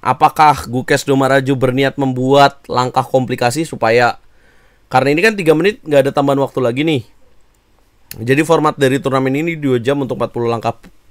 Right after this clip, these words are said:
pertama. Nah, kayaknya pengen jatuhin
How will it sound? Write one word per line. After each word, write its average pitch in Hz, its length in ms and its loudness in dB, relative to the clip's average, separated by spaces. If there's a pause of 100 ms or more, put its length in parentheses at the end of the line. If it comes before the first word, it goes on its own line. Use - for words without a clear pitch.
(140)
pertama. 101 560 4 (800)
Nah, 95 240 -4
kayaknya 180 400 2
pengen 151 240 2
jatuhin 127 320 4